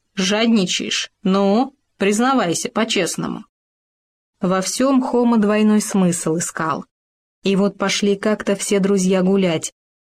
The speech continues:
Хома, суслик, ёж и заяц-толстун. Вечером.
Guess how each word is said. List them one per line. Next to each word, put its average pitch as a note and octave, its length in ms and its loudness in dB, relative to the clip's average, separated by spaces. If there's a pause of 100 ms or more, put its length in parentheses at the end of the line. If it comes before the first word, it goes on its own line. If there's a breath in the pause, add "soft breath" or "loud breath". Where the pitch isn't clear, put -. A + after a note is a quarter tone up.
(160)
Хома, G3+ 500 2
суслик, A#3 600 -2
ёж F3 480 0
и F#3+ 120 0
заяц-толстун. F3 1120 -2 (360)
Вечером. G3 680 -4